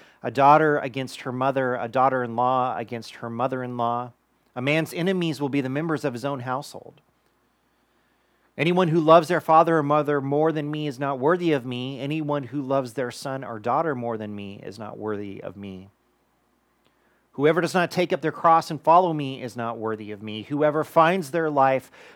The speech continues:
will lose it, and whoever loses their life for my sake will find it." Boy, that gives me a peaceful, easy feeling. And yet,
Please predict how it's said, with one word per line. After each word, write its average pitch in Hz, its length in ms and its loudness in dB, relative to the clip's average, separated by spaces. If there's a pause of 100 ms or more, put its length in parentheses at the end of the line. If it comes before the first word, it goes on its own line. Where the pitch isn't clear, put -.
will 151 220 4
lose 190 280 0
it, 190 180 6
and 165 140 0
whoever 165 340 4
loses 196 440 -2
their 190 160 2
life 147 280 6
for 139 200 -2
my 131 340 -2
sake 120 480 -6
will 117 220 -8
find 104 420 -12
it." - 420 -20 (1700)
Boy, 151 440 6 (720)
that 190 220 4
gives 170 240 0
me 165 160 -4
a 113 60 -6
peaceful, 123 480 -6
easy 110 240 -8
feeling. 98 460 -8 (2000)
And 156 280 -2
yet, 160 360 2